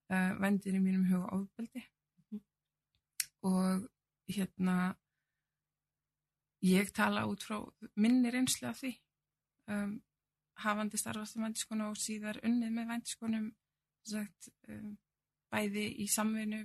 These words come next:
Speaker 1: við að leita úrlausna úr okkar vanda í kjölfar vændisvinnu og í
Speaker 2: Mhm.
Speaker 1: vændisvinnu og svo líka, hérna, hef ég leitt konum eftir á, eftir að ég hef verið svona svolítið komin upp á, upp í björgunarbátinn sjálf, sko.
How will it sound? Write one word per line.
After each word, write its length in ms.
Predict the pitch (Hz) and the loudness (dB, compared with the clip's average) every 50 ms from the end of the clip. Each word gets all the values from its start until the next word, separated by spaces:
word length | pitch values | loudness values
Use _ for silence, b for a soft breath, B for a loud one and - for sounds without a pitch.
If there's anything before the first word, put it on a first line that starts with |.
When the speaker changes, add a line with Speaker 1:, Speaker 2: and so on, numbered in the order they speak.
| 214 - | -10 -10
Speaker 1:
við 140 | 208 202 208 202 | -8 -6 -6 -4
að 80 | 202 202 | -4 -4
leita 400 | 208 208 202 - - - 214 202 - - - | -6 -6 -6 -6 -4 -4 -4 -4 -6 -8 -8
úrlausna 520 | - 220 214 214 220 208 - - 220 214 214 | -6 -4 -4 -2 -2 -2 -4 -4 -4 -4 -4
úr 240 | 220 214 208 214 - | -4 -6 -6 -6 -8
okkar 400 | 214 202 - - 226 214 202 202 - _ _ _ _ _ _ | -10 -10 -8 -4 -4 -4 -4 -4 -8 _ _ _ _ _ _
vanda 540 | - 202 208 226 240 254 - - 226 220 220 - | -2 0 2 2 2 0 -2 -6 -8 -8 -8 -6
í 200 | - 208 208 208 196 - | -6 -8 -8 -8 -8 -8
kjölfar 400 | - 277 285 285 - - 262 254 | -6 -4 -4 -4 -4 -6 -2 -2
vændisvinnu 540 | 254 247 247 247 240 - 240 233 233 233 233 | -2 -2 -2 -2 -4 -2 0 0 0 -2 0
og 180 | - 208 220 208 | 0 0 2 2
í 100 | 226 226 | 4 4
Speaker 2:
Mhm. 80 | 240 | 4
Speaker 1:
vændisvinnu 420 | 226 226 220 - - 220 214 208 196 b b b b b b b b _ - | 4 2 0 -2 -4 -2 -2 -4 -4 b b b b b b b b _ -4
og 160 | 202 208 - | -2 -2 -2
svo 120 | - - | -2 -2
líka, 540 | - 101 104 98 139 - - 202 190 190 - - _ | 0 0 -2 -2 -4 -4 -4 -2 -2 -2 -4 -6 _
hérna, 560 | 214 202 - 196 190 - - 202 202 202 202 285 294 _ _ _ _ _ _ _ _ _ _ - | -8 -6 -6 -6 -8 -8 -8 -10 -10 -10 -12 -18 -20 _ _ _ _ _ _ _ _ _ _ -4
hef 140 | 208 233 233 | -2 -2 0
ég 140 | 233 240 240 | -2 -2 -2
leitt 340 | 240 247 240 _ - 247 - - | -2 -4 -4 _ -6 -8 -8 -8
konum 280 | - 269 269 269 269 | -6 -2 -2 0 0
eftir 320 | 294 294 - - - 202 185 | 0 -2 -6 -8 -6 -4 -4
á, 180 | 180 185 185 | -2 -2 -2
eftir 240 | 190 185 - - 202 202 | -4 -6 -10 -12 -10 -10
að 60 | 196 | -8
ég 140 | 202 208 202 | -8 -8 -8
hef 120 | 208 208 - _ b b b b b b b b b b b _ | -10 -10 -14 _ b b b b b b b b b b b _
verið 180 | - 107 104 104 | -2 -2 0 0
svona 360 | - 214 208 202 143 101 - - | 0 0 0 0 -2 -2 -4 -8
svolítið 320 | - - 214 202 - 208 - | -10 -12 -10 -10 -10 -10 -8
komin 320 | - 110 208 208 208 208 | -6 -2 -2 0 0 -2
upp 200 | 214 214 - - | -4 -6 -8 -8
á, 80 | 214 208 208 208 - _ _ _ _ _ _ _ _ _ _ | -8 -8 -8 -10 -14 _ _ _ _ _ _ _ _ _ _
upp 140 | - - | -12 -8
í 60 | 220 208 | -6 -4
björgunarbátinn 680 | - 226 220 - 220 214 208 214 208 208 - 208 214 | -4 -4 -2 0 0 -2 -2 -2 -6 -6 -6 -4 -2
sjálf, 320 | 202 - 240 226 220 196 185 | -2 0 0 -2 -4 -4 -4
sko. 260 | - - - 165 | -6 -8 -8 -10